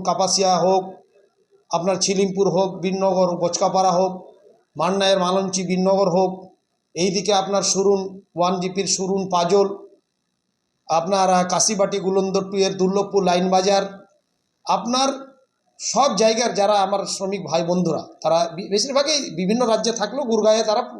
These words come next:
দীর্ঘদিন ধরে থাকে, পরিবার নিয়ে, মহিলাদের নিয়েও থাকে। কিন্তু তাদের উপর যে অত্যাচার, সেটা কোনো মতে মানা যায় না, বরদাস্ত করা যায় না। তাই আমি, তারা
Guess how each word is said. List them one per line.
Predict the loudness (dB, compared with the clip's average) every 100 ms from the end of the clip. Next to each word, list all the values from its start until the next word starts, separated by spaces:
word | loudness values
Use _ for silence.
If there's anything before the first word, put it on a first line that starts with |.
| -6
দীর্ঘদিন | -2 0 0 0
ধরে | 0 0
থাকে, | 0 -2 -4 -8 -6 -2
পরিবার | 2 2 0
নিয়ে, | -2 -4
মহিলাদের | -2 -2 -2 -2
নিয়েও | -2 -2 -4
থাকে। | -10 -12 -14 -20 _ _ _ _ _ _ _ _ _ -4
কিন্তু | -2 0 0
তাদের | 2 0
উপর | -2 -4 -2
যে | -2
অত্যাচার, | 0 0 0 -2 -4 -14 _ -14
সেটা | -8 -6
কোনো | -4 -4
মতে | -2 -2 0
মানা | 2 2
যায় | 2 0
না, |
বরদাস্ত | 0 0 0 0 -2
করা | 0 2
যায় | 2 0 -2
না। | -6
তাই | -4 -2
আমি, | -4 -4
তারা | -4 -2